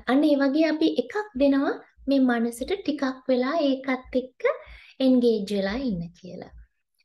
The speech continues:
අන්න ඒ වගේ අභ්‍යාස තුලින් තමයි අපි මේ මනසට හඳුන්වලා දෙන්නේ. "ඔයාට එක තැනකත් ඉන්න පුළුවන්" කියලා. එහෙම නැත්නම් මනස අඳුරන්නේ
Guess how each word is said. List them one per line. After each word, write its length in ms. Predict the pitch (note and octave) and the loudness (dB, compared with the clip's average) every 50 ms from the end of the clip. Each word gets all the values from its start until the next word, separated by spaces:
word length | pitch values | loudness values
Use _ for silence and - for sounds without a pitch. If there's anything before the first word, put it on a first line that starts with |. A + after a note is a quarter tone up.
| - | -6
අන්න 180 | - A#3 B3 C4+ | -2 0 2 2
ඒ 360 | D4 D4 C#4+ - A#3 B3 C4+ D4+ | 2 0 2 2 4 4 4 2
වගේ 420 | D#4 F4 E4+ E4 - F4 F#4 G4+ G4+ - | 0 -2 -2 -2 -2 -2 -2 -2 -2 -2
අභ්‍යාස 720 | - A#3 A3 G3+ F#3+ F#3 F#3+ A#3+ C4+ D4 D4 D4 C#4 C#4 - B3 A#3+ | -4 -4 -4 -4 -4 -2 0 2 2 4 4 2 2 2 0 -2 -2
තුලින් 520 | - - A3+ G#3+ G3+ G3 F#3 F#3 G3+ C#4 G#4+ C#5+ C#5 - - - - _ _ | 0 -2 0 0 0 -2 -4 -4 -4 -2 -4 -4 -6 -10 -20 -20 -20 _ _
තමයි 340 | - B3+ A#3+ A#3+ C4 C#4+ D4 C#4+ | -2 0 2 2 2 2 2 0
අපි 180 | C4+ C#4 C4+ C4+ | 0 2 2 2
මේ 200 | C4 C4 C4+ C4 | 4 4 4 2
මනසට 640 | A#3+ A3+ G#3+ G3+ G3+ G3+ A3+ A3+ - - C#4 C#4 - D#4+ | 2 0 0 0 -2 -2 -2 -2 -2 -2 -4 -2 -4 -6
හඳුන්වලා 880 | - - - B3 A#3 A3+ A3 B3 C#4+ E4 F#4+ G4 E4 C4+ B3 A#3+ B3+ D4+ | -6 -2 0 2 4 4 4 4 4 2 2 0 2 2 0 0 0 -2
දෙන්නේ. 540 | D4+ B3 A3+ G3 F#3 F#3 F3 E3+ E3 D#3 D3+ - _ _ _ - - - _ - - _ _ | 0 0 0 0 -2 -4 -6 -8 -10 -10 -12 -16 _ _ _ -20 -20 -20 _ -20 -20 _ _
"ඔයාට 300 | - G3+ G3+ G#3 G#3 G#3+ | -10 -8 -8 -8 -8 -8
එක 220 | - - - - - | -10 -12 -12 -8 -8
තැනකත් 400 | A3 A3 B3 A#3+ A#3+ A#3+ B3 - D4 - - - - | -6 -4 -2 -2 -2 -4 -6 -6 -10 -10 -10 -12 -4
ඉන්න 240 | - C4 C4+ C4 A3+ G3+ G3+ | 0 2 2 2 2 0 -4
පුළුවන්" 480 | - F#3+ F3+ F3 F3 E3+ D#3+ E3 E3+ E3+ | -6 -10 -10 -10 -10 -12 -12 -12 -14 -14
කියලා. 400 | - - F3+ F3+ F#3 F#3 F#3+ - _ _ _ _ _ _ - | -14 -16 -20 -20 -18 -18 -20 -20 _ _ _ _ _ _ -8
එහෙම 160 | G#3 A3+ A#3 | -4 -2 -2
නැත්නම් 400 | A#3 A3+ A3+ A3+ A3+ A#3 A#3 A3+ A3+ A3+ | 0 0 -2 -4 -4 -6 -6 -4 -4 -4
මනස 300 | G#3+ G#3 G#3 G#3+ - A#3 | -4 -4 -6 -6 -6 -8
අඳුරන්නේ 760 | G#3+ - F#3 F#3 F#3+ B3+ D4+ D#4 C4 A#3 G#3 G3 G3 B3+ G4 | -10 -8 -6 -2 0 2 2 2 2 0 -2 -2 -4 -4 -6